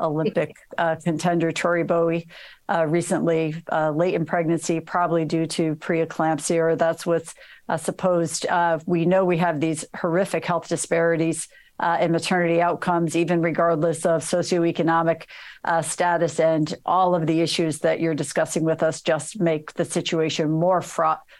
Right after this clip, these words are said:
uh, with worry and with the very real risk of, of death, uh, for people. Uh, but maybe, uh, Robin, just, uh, one, one more,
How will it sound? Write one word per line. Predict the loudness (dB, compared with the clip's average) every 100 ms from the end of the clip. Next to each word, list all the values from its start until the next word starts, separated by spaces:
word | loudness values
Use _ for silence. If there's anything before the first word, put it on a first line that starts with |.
| _ -4
uh, | -2
with | 0 0 2
worry | 2 4
and | 2
with | 2
the | 2
very | 2 2 2
real | 2 2 2
risk | 0 0 -2
of, | -2 -2
of | -2 -2 0
death, | 0 -2 -8 _ -6
uh, | -4 -4 -6
for | -4 -2
people. | -2 -2 0 -2 -4 -12 -16 -8 -2
Uh, | 0
but | 2 0 -2 -2
maybe, | 2 4 2 2 2
uh, | 2 2
Robin, | 2 2 0
just, | -2 -4 0
uh, | 0
one, | 0 -4 -2 0 0
one | 0 0 2 2
more, | 2 2 2